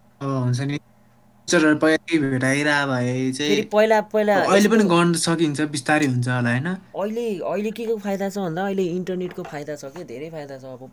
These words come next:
Speaker 2: पहिला त हेर न, मलाई गीत बनाउनु पऱ्यो, पैसा छैन। अहिले त इन्टरनेट छ नि, क्र्याक,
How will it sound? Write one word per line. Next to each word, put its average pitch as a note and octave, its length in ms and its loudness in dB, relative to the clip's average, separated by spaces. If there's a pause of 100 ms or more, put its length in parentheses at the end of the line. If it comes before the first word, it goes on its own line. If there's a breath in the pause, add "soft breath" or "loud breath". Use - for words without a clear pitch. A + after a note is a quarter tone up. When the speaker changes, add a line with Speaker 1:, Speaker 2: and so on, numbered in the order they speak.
(120)
Speaker 2:
पहिला E3+ 240 -8
त D3+ 60 -10
हेर D3 280 -10
न, - 20 -16
मलाई D3+ 180 -10
गीत D3 200 -12
बनाउनु C#3+ 340 -10
पऱ्यो, D#3+ 200 -10
पैसा C#3 320 -12
छैन। A#2+ 220 -14
अहिले D3 280 -8
त D3+ 80 -14
इन्टरनेट D3+ 460 -8
छ D#3+ 60 -12
नि, D#3 180 -10
क्र्याक, D3 320 -10